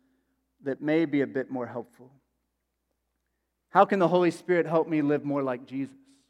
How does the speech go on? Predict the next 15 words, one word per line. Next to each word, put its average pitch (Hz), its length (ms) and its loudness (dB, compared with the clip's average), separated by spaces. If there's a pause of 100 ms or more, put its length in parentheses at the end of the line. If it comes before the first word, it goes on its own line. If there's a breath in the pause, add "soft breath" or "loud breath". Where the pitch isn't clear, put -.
(480)
Might 127 200 -10
be 123 80 -12
a 120 60 -14
good 113 180 -20
question 117 460 -20
to - 180 -20
ask. 113 420 -20 (1400)
"Where 190 200 10
do 220 160 8
I 190 60 12
see 196 240 -4
people 185 340 -4
doing 175 460 0
gospel 160 540 0
work?" 107 400 -14